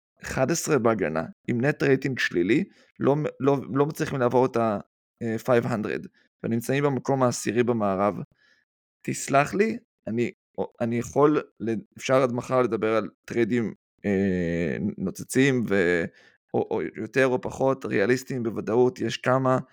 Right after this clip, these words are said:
יש להם שכר להעביר, כמו שאתה אומר, יש להם טאלנט, יש להם, אה, הם יכולים לעשות הרבה דברים,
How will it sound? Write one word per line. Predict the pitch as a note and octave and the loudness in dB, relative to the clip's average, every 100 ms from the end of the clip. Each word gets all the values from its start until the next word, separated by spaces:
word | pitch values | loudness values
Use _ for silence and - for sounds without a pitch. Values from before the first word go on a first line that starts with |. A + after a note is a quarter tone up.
| - _ - | -20 _ -10
יש | C3 C#3 | -4 -2
להם | B2+ | -2
שכר | - - A#2+ | -4 -4 0
להעביר, | A#2+ A#2 G#2+ A2+ A2+ | 2 2 2 2 2
כמו | - B2 | -2 -4
שאתה | - | 0
אומר, | A#2+ | 2
יש | A#2 - | 2 0
להם | G#2+ | -4
טאלנט, | G#2 A2+ A2 G2+ G2+ | 2 2 4 0 -2
יש | G#2 | -2
להם, | C3 B2+ A#2+ - - _ _ _ - | 0 0 -2 -8 -20 _ _ _ -2
אה, | A2+ A2 G2+ E2+ E2+ - _ _ | 2 4 4 2 -2 -10 _ _
הם | A#2 | -2
יכולים | A#2+ - A#2+ | -2 2 2
לעשות | C#3+ C#3 B2 | 4 0 -2
הרבה | G#2+ G2+ | -2 0
דברים, | B2 C3+ D#3 G3 | 2 2 2 0